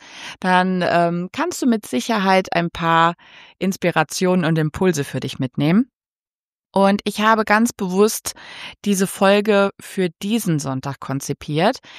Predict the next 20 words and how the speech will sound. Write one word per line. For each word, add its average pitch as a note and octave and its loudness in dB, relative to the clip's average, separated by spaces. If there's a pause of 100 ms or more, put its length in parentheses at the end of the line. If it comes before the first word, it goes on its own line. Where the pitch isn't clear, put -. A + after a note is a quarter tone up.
(360)
denn A#3+ 4 (100)
diese G#3 0
Woche G3+ 2 (160)
ist F#3 -2
meine D#3+ 0
neue D3+ 2
Webseite - -4
online C3 -6
gegangen. D3 -2 (160)
Also D#3+ -2
die D3 -8
Webseite D#3+ 0
war C#3+ 0
ja C#3+ 0
schon C#3 -2 (600)
seit D3 0
September E3+ 0
letzten D3 -2
Jahres C3+ -2
aktiv - -4